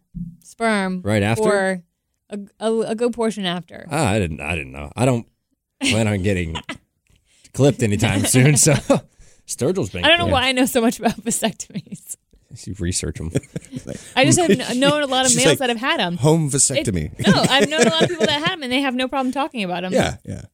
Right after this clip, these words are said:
Speaker 1: They, like, wanna share their experience.
Speaker 2: I would wanna share it. I mean, if I get to be, I don't know what age you get. I'm sure if you have a couple kids and you don't wanna have the kids
Speaker 3: Right.
Speaker 2: anymore, you get a vasectomy, right?
Speaker 3: Yeah.
Speaker 2: Whether you're thirty-five, forty, whatever age you are,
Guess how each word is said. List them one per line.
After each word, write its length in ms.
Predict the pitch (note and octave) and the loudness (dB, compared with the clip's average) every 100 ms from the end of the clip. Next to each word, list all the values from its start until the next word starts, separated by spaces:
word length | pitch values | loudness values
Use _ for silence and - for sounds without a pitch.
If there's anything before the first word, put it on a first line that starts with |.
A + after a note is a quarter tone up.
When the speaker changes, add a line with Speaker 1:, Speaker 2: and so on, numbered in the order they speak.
| _ | _
Speaker 1:
They, 120 | - A#3 | -10 -6
like, 140 | A3+ | -6
wanna 180 | A3+ G#3+ | -4 -4
share 400 | - G#3+ G#3+ F#3+ | -4 -4 -2 0
their 160 | F3+ F3+ | -2 -4
experience. 640 | - - F#3+ E3+ E3 - | -8 -8 -6 -6 -10 -8
Speaker 2:
I 120 | - G3+ | 0 2
would 200 | B3 B2 | 4 4
wanna 200 | A#2+ F2+ | 4 2
share 300 | - F2+ B2 | -2 -2 0
it. 80 | |
I 40 | A#2+ | 2
mean, 120 | G#2 | 2
if 100 | G2 | 0
I 100 | G#2+ | 0
get 160 | A#2 G#2 | 0 0
to 60 | |
be, 300 | F2+ G2 F#2+ - _ _ - - | 2 2 2 -2 _ _ -20 -8
I 60 | F2 | -4
don't 80 | |
know 80 | E2+ | -2
what 140 | D#2+ D#2 | -2 -2
age 200 | E2 D#2 | -2 -2
you 120 | D#2+ | -4
get. 100 | D2+ | -4
I'm 160 | F2 D#2+ | -4 -4
sure 200 | - G#2 | 0 0
if 140 | F2+ | 0
you 120 | F2+ | -2
have 120 | F#2 F2+ | -2 -2
a 40 | |
couple 220 | G#2 F2+ | -4 -4
kids 240 | - G#2+ F#2+ | 0 0 2
and 80 | |
you 40 | F#2+ | 0
don't 60 | |
wanna 120 | G#2 F#2 | 2 2
have 100 | G2 | 2
the 60 | |
kids 240 | E2+ A#2+ G#2 | 2 2 4
Speaker 3:
Right. 100 | G#2 | 4
Speaker 2:
anymore, 180 | D#2+ A2 | 4 -2
you 100 | F#2+ | -4
get 120 | G2+ | -4
a 60 | F#2+ | -4
vasectomy, 380 | - A2+ F2+ E2 | -4 -4 -4 -6
right? 120 | F#2 | -2
Speaker 3:
Yeah. 60 | E2+ | -2
Speaker 2:
Whether 100 | F#2 | -2
you're 180 | F2+ E2 _ _ - | -2 -6 _ _ -4
thirty-five, 460 | G2+ F#2 G2+ G2+ | -2 0 0 0
forty, 240 | - G#2 G2+ | 2 2 4
whatever 280 | G2+ G#2 | 2 2
age 160 | F#2+ A2 | 2 0
you 100 | F2+ | 0
are, 140 | F#2 | -4